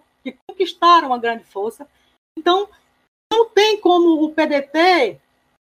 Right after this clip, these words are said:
é, ir pra cima dos outros candidatos sem contar com o apoio do P T. A questão da saída do Nelson Martins, eu vejo muito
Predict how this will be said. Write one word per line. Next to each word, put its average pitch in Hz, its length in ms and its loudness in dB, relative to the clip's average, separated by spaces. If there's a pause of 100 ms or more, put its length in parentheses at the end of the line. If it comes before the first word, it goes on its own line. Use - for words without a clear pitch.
(180)
é, 240 500 0
ir 370 180 4
pra 302 260 2
cima 285 440 -4
dos 233 220 -12
outros 254 220 -4
candidatos 240 500 -2
sem 349 200 -2
contar 302 340 -2
com 294 100 -10
o 277 40 4
apoio 262 260 -2
do 262 60 -20
P 285 120 -12
T. 175 320 -10 (560)
A - 40 0
questão 320 400 -2
da 254 120 2
saída 269 360 0
do 254 120 -6
Nelson 240 280 -4
Martins, 214 520 -6
eu 254 120 -2
vejo 277 280 -2
muito 320 720 4